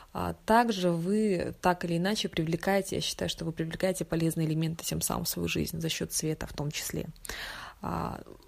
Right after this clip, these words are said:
люди, которые вас окружают, а, вы будете привлекать людей, то есть, а, вас люди начинают по-другому воспринимать, если вы выбираете, э, стиль одежды либо цветовую гамму, которая вам благоприятна, то есть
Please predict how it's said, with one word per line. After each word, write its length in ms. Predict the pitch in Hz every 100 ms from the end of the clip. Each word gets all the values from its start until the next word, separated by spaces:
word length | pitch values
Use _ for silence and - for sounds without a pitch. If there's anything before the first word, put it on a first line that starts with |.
| -
люди, 440 | 202 233 247 208
которые 380 | 165 165 170 170
вас 200 | 165 -
окружают, 580 | - 170 175 214 226 214
а, 600 | 170 165 160 160 165 160 165
вы 180 | 165 180
будете 220 | 202 175
привлекать 460 | 208 190 208 196
людей, 300 | 190 165 175
то 100 | 160
есть, 220 | 156 - - - - - -
а, 280 | - 180 -
вас 240 | 180 202 214
люди 220 | 220 196 180 -
начинают 460 | 175 180 - 196 190
по-другому 420 | 180 175 208 185
воспринимать, 680 | 180 - 185 185 185 165 -
если 240 | 170 -
вы 120 | 175
выбираете, 580 | 170 165 170 170 - 175
э, 120 | 175 170
стиль 320 | - 214 220
одежды 400 | 190 190 180 170
либо 200 | 170 170
цветовую 420 | - 165 180 214
гамму, 260 | 180 160 156
которая 340 | 165 196 185
вам 240 | 180 185
благоприятна, 800 | 165 170 175 175 175 175 165 170
то 100 | 165
есть 200 | 165 -